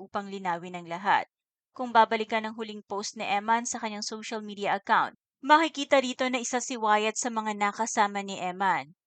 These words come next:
Sa naturang video na ngayon ay nagdudulot na ng matinding emosyon sa mga taga-suporta ng kilalang personalidad. Paliwanag ni Wyatt, simpleng pagkikita lamang daw iyon bilang magkaibigan at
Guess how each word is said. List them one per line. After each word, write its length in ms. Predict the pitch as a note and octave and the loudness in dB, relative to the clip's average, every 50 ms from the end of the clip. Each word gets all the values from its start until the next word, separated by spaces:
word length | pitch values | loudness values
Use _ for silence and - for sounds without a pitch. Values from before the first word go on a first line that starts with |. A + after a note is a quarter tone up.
| _ _ | _ _
Sa 240 | _ - - C#4 C4+ | _ -4 0 2 4
naturang 400 | C4 B3+ - - A#3 A#3+ A3+ A3 | 4 2 0 -2 -4 -4 -4 -4
video 400 | G#3+ G3 A3+ A3+ A#3 A3+ A3+ A3 | -4 -6 -8 -6 -4 -2 -2 -2
na 160 | A3 A3 A3 | -2 -2 -2
ngayon 240 | A3 A3+ A#3 A#3+ A#3+ | -2 -2 -2 -2 -4
ay 80 | B3 B3 | -4 -6
nagdudulot 560 | A#3+ A#3 - G#3+ G#3 - G3+ G3 G3 G#3 G#3 - | -6 -8 -10 -12 -14 -12 -12 -10 -8 -8 -8 -6
na 160 | A3 G3 F#3 F#3+ | -4 -4 -4 -4
ng 160 | G#3+ A3 A#3 | -4 -4 -4
matinding 400 | A#3+ A#3 A#3 A3 G#3 G#3 G3+ F#3+ | -6 -4 -6 -6 -6 -8 -10 -10
emosyon 480 | G3+ G3+ F#3+ G3 - - G#3 F#3+ F#3+ | -10 -10 -10 -8 -8 -6 -6 -6 -2
sa 80 | F#3+ C#4+ | 0 0
mga 320 | C#4 C#4 C4+ C4+ C4+ - | 2 4 4 4 4 2
taga-suporta 720 | C4 - B3+ - - C4+ - - A#3+ A#3 A#3 A3+ A3 B3 A3+ | 2 0 0 -2 -4 -4 -2 0 2 2 2 2 2 2 2
ng 160 | A3 A3 A3+ | 2 0 -6
kilalang 400 | A#3 A#3+ A3+ A3 G#3+ G#3 G3+ G#3 | -6 -4 -4 0 2 0 0 0
personalidad. 880 | A3 - G3+ F#3 F#3+ - - G3 F#3 F#3 F3+ F#3 F3 F#3 E3 C#3 A2 - _ _ _ - | 0 -2 -2 -2 -2 -4 -6 -6 -4 -4 -4 -2 2 2 2 2 2 -2 _ _ _ 2
Paliwanag 560 | C4 C4+ C4 C4 B3+ B3+ B3 B3 A#3+ B3 B3 A3 | 2 4 4 4 6 6 6 6 6 4 0 0
ni 160 | A3+ A#3 A3 | -2 -4 0
Wyatt, 480 | G#3 G3 F#3+ G3+ G3+ F#3 C3 A2+ - | 2 2 2 2 2 0 0 -2 -2
simpleng 400 | - - - C4+ C#4 C#4 D4 C#4 | -6 -8 -8 -8 -8 -8 -10 -6
pagkikita 560 | D4 - C4 B3 A#3+ A#3 - A#3 A3+ - A#3+ A3 | -4 -4 -4 -4 -6 -12 -12 -12 -6 -2 0 2
lamang 400 | G#3 G3+ G3+ G3 G3+ G3+ G3+ G3 | 4 4 4 4 2 -2 -6 -4
daw 160 | F#3+ F#3+ - | -4 -6 -6
iyon 400 | - F#3 F#3+ G#3 G#3 G#3+ G#3 G3 | -6 -10 -8 -8 -8 -8 -8 -8
bilang 240 | G3 G3 G3 F#3 F#3 | -8 -8 -8 -8 -8
magkaibigan 880 | F#3 F3+ - - F3+ F#3 E3+ - F3+ E3+ F3 G3 F3 D#3 C3 A#2+ B2+ | -10 -12 -10 -12 -14 -12 -12 -12 -12 -8 -4 -4 -2 -2 -2 -2 -2
at 80 | - | -2